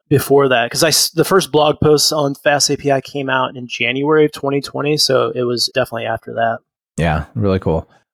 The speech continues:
Speaker 2: Well, and I think, you know, it's Fast A P I being around two years old. It takes a little while for these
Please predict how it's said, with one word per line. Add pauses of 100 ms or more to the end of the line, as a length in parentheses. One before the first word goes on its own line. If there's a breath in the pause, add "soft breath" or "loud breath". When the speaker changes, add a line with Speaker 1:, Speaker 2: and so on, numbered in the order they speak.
Speaker 2:
Well,
and
I
think,
you
know,
it's (220)
Fast
A
P
I
being
around
two
years
old. (340)
It
takes
a
little
while
for
these